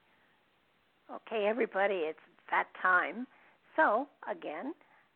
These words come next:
this will be an archive, and if, if you are listening in archive, please, um, do us a favor of subscribing to the channel so we know you are listening, and hopefully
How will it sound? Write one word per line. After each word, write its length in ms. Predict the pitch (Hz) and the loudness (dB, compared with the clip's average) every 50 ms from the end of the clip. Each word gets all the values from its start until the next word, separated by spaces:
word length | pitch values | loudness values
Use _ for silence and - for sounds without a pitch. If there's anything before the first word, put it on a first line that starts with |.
| _ - | _ -12
this 120 | 202 185 - - 196 | -12 -12 -10 -10 -10
will 100 | 185 185 | -10 -8
be 160 | - 220 208 | -6 -4 -4
an 140 | 202 196 - | -4 -4 0
archive, 460 | - 185 208 208 - - 285 302 294 240 | 2 2 2 2 2 0 0 0 2 0
and 140 | 208 190 | -2 -4
if, 80 | 165 - _ _ _ _ | -4 -8 _ _ _ _
if 100 | 190 - _ _ | -14 -14 _ _
you 140 | 175 170 - | -10 -4 0
are 220 | - 185 190 208 | 2 4 4 6
listening 560 | 220 208 202 190 - _ 196 196 196 196 190 | 4 4 2 -2 -4 _ -8 -6 -6 -4 -4
in 140 | 190 190 196 | -2 -2 0
archive, 520 | 180 175 180 196 - - - 233 247 294 320 - - _ _ _ _ _ _ - - _ _ _ _ _ - | 2 2 2 0 -2 -4 -6 -6 -6 -6 -8 -10 -16 _ _ _ _ _ _ -20 -20 _ _ _ _ _ -8
please, 300 | - 339 311 214 180 175 180 - - - - 226 | -4 -2 -2 -2 -4 -6 -10 -16 -16 -8 -2 2
um, 400 | 196 190 190 190 190 190 214 - _ _ - - - _ _ _ _ _ _ - | 2 2 2 0 -4 -8 -12 -16 _ _ -20 -20 -20 _ _ _ _ _ _ -4
do 140 | 240 240 | -2 -2
us 80 | 226 - - 233 | -2 -4 -4 -8
a 60 | 202 - - | -12 -4 0
favor 480 | 202 208 214 208 202 233 214 208 208 | 2 4 4 4 4 2 4 4 4
of 340 | - 208 190 180 170 170 180 202 - - - - - - | 4 2 2 2 0 0 -2 -8 -16 -20 -20 -20 -20 -20
subscribing 580 | 196 - - - 185 180 190 202 208 190 190 190 - | -18 -16 -8 -2 0 2 2 2 0 -2 -6 -8 -10
to 80 | 190 | -12
the 100 | - 180 - - - | -12 -12 -12 -6 -4
channel 300 | 208 196 196 196 196 180 - - | -2 -2 -2 -2 -4 -6 -8 -10
so 80 | - 147 | -12 -10
we 140 | 147 151 160 | -10 -10 -8
know 140 | 165 160 | -8 -8
you 180 | 165 165 165 165 | -6 -6 -6 -4
are 100 | 165 151 | -4 -4
listening, 560 | 151 165 165 - - 185 170 175 190 208 226 - - | -4 -6 -8 -8 -10 -10 -10 -8 -8 -10 -12 -12 -12
and 260 | - 175 165 160 170 | -10 -10 -8 -8 -10
hopefully 480 | - - 170 - - - - 185 180 | -10 -10 -10 -10 -10 -12 -10 -8 -8